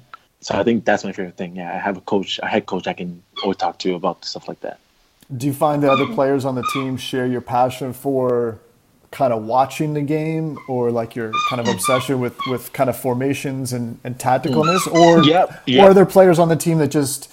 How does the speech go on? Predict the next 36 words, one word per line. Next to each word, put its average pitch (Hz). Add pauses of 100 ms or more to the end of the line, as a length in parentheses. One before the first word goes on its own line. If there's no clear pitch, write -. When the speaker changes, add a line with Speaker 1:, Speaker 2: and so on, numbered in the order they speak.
(320)
Speaker 2:
you 143
know, 135
play 139
and 120
don't 127 (440)
really 139
Speaker 1:
Well, 156
Speaker 2:
wanna 151
Speaker 1:
yeah, 131 (100)
I, 139 (120)
I, 147
every 165
team 131
has 107
those 98
guys. 90
Every 120
team 117
will 107
have 104
those 92
guys 95
that 95 (800)
are 113
only 117
playing 117
the 110
game 104
just 101
to 98
play 117
it. 127
They 101
don't 101
really 101 (280)
wanna 98